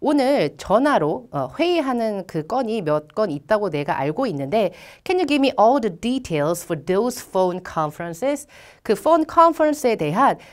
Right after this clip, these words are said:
디테일한 정보를 다 달라고 한 거죠. 그래서 보시면은 phone conference는 지금 열한 시에 하나가 있고요.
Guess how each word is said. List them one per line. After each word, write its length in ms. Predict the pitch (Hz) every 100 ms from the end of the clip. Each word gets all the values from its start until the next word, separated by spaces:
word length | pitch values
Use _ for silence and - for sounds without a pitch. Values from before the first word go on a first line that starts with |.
| _
디테일한 440 | - 262 277 254 240
정보를 680 | - 160 147 143 190 240 -
다 260 | 160 151 147
달라고 400 | - 143 139 165
한 160 | 208 214
거죠. 260 | 147 135 - _ - _
그래서 200 | - 254
보시면은 760 | 254 247 269 302 160 175 214 262
phone 340 | 302 320 302
conference는 1120 | - 349 381 - 175 143 147 139 156 247 302 - - _
지금 420 | - 226 220 180
열한 460 | 147 156 262 330 339
시에 420 | - 147 135 165
하나가 400 | 214 233 208 165
있고요. 560 | 135 - 156 254 311